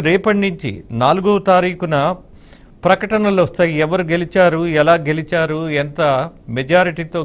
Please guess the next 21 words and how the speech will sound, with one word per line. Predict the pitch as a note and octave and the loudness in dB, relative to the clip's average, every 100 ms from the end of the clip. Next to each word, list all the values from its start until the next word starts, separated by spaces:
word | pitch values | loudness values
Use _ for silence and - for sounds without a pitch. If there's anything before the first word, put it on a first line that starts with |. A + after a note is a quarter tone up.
| C#3+ | -4
గెలిచారు | C#3 B2+ C#3 C3+ C3 | -6 -4 -4 -4 -6
అన్నది. | A2+ G2+ - - - - - - - - - - - - - - - - - - - - | -8 -10 -12 -18 -20 -20 -20 -20 -20 -20 -20 -20 -20 -20 -20 -20 -20 -20 -20 -20 -18 0
మరొక | A3 A#3+ A#3+ A3 | 4 4 4 2
విషయం, | - F3 B2 - - - - - - - - F#3 | 2 0 0 -4 -18 -20 -20 -20 -20 -20 -8 -6
ఈ | G#3 | 0
సందర్భంగా | G#3 G#3+ G#3+ G#3 G#3 G#3 G#3 | 2 4 4 2 4 2 2
ఖచ్చితంగా | F3+ F3+ G#3+ G#3 F#3+ G3+ G3+ G3 - C3 C3 | -2 0 -2 0 2 4 4 2 -6 -8 -2
మళ్ళీ | D3+ G3 G#3+ G3 | 0 0 0 0
నేను | F#3+ E3 | -2 -4
గుర్తు | F3 F#3+ F#3+ | -6 -4 -2
చేయవలసిన | F#3 F#3 F3 C3 E3+ E3 | 0 0 -2 -6 -6 -4
ఒక | E3 D3+ | -2 0
నాయకుడు | D#3 D#3 D#3 D#3 D3+ | 0 0 -6 -4 0
నాడు | D3 D3 C#3 | 0 2 0
ఆంధ్రప్రదేశ్కు | D3 C#3+ C3+ C#3+ C#3+ C#3+ C3 A#2+ | 0 -4 -4 -4 -4 -4 -10 -6
సంబంధించి, | C3 C3+ B2+ B2+ A#2 B2+ B2 | -6 -4 -6 -8 -10 -8 -6
that | B2+ C#3+ | -4 -4
is | C#3 A#2+ A#2+ | -6 -6 -8
మిస్టర్ | - B2 A#2 B2+ | -8 -8 -6 -4
పవన్ | C3 A#2+ A2+ | -4 -8 -8
కళ్యాణ్. | A2 A2+ G#2 G2 | -6 -6 -6 -10